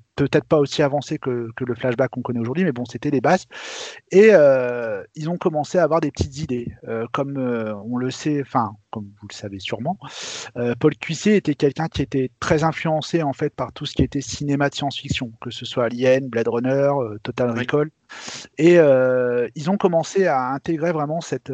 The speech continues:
Speaker 1: cette dimension cyberpunk dans le jeu, qui, qui est, qui est fortement marquée. Et ils ont finalement pas tardé à se rendre compte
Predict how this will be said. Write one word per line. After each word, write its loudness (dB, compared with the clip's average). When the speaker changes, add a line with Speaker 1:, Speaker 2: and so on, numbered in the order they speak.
Speaker 1:
cette -4
dimension -6
cyberpunk -4
dans -2
le -6
jeu, -4
qui, 4
qui -12
est, -8
qui -20
est 2
fortement -6
marquée. -6
Et 2
ils -8
ont -10
finalement -6
pas 4
tardé 0
à -4
se -12
rendre -10
compte -12